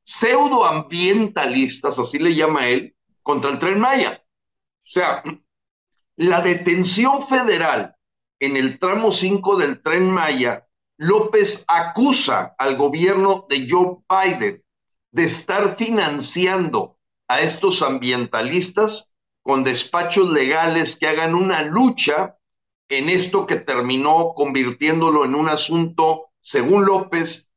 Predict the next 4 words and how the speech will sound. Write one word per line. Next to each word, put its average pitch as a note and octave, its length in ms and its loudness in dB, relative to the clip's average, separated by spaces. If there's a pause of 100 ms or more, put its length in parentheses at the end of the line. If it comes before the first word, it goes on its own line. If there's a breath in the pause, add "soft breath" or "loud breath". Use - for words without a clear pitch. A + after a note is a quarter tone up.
(120)
de C#3 180 0
seguridad B2 800 0
nacional. A#2 800 -2 (680)
Frank, G#3+ 420 -2